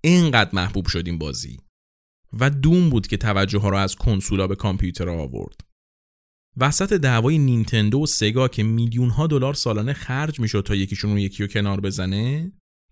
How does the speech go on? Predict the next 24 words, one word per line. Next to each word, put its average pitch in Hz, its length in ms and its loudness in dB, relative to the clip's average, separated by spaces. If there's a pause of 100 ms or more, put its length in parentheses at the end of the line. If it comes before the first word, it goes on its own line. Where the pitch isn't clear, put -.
(140)
دوم 165 280 6
که 123 120 -4
یه 107 160 0
بازی 104 380 0
مستقل 104 640 0
بود، 135 480 -4 (220)
یه 123 240 2
تنه 139 280 -2
کاری 170 220 -4
کرد 160 240 -6
که 160 80 -8
کامپیوترهای 123 580 -2
خونگی 113 440 -2
یه 151 140 -4
بخش 147 260 -4
درشت 135 500 0
بازار 120 380 -2
رو 131 60 0
از 117 140 -2
هر 104 240 -2
دوی 117 220 0
این 127 120 0
کنسولا 98 400 -2
بگیرن. 82 520 -8